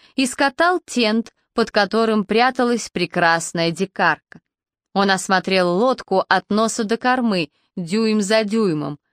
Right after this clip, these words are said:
очищая наросшую за зиму зеленую слизь. Павлин Норман подошел узнать,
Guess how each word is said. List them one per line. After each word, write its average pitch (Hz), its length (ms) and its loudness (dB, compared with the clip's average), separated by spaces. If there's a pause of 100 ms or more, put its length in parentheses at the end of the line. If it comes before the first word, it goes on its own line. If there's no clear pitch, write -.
(220)
очищая 190 720 0
наросшую 180 640 0
за 180 240 2
зиму 180 420 -2
зеленую 165 760 -2
слизь. 180 600 -10 (800)
Павлин 202 640 2
Норман 214 640 2
подошел 220 520 0
узнать, 190 500 0